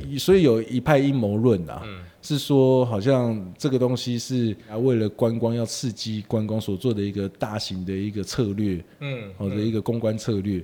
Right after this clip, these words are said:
Speaker 2: 嗯。
Speaker 1: 所以他把什么都，地方都净空了。
Speaker 2: 嗯。
Speaker 1: 对，所以这是一派说法啦。
Speaker 2: 是。
Speaker 1: 对，因为，因为这个东西真的是太悬了，它的范围太大了。
Speaker 2: 对。
Speaker 1: 对，甚至，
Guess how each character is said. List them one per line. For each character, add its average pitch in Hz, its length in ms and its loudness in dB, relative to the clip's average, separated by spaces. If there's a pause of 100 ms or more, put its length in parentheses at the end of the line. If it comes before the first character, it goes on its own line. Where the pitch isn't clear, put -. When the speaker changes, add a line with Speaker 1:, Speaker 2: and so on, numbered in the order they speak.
Speaker 2:
嗯。 123 240 -8
Speaker 1:
所 139 120 2
以 127 40 4
他 127 120 0
把 90 340 -4
什 - 180 -8
么 95 140 -2
都， 120 180 -2
地 117 120 -4
方 110 180 -4
都 107 100 -4
净 101 240 -6
空 90 340 -4
了。 82 140 -10
Speaker 2:
嗯。 123 280 -8 (240)
Speaker 1:
对， 90 260 0
所 135 180 0
以 135 240 4 (460)
这 196 120 2
是 175 140 4
一 151 60 4
派 143 160 4
说 127 240 2
法 87 220 -4
啦。 73 180 -10
Speaker 2:
是。 95 360 -8 (140)
Speaker 1:
对， 101 260 0 (140)
因 147 180 2
为， 147 320 6 (680)
因 151 120 4
为 156 120 4
这 - 200 -6
个 156 120 2
东 143 260 2
西 139 180 0
真 139 140 0
的 127 100 0
是 120 120 -8
太 131 180 2
悬 92 320 -2
了， 95 60 -8
它 - 180 -2
的 123 80 2
范 117 280 0
围 95 120 -2
太 101 220 -2
大 90 320 -8
了。 73 200 -14
Speaker 2:
对。 101 300 -2 (220)
Speaker 1:
对， 113 140 0
甚 147 200 -2
至， 135 420 0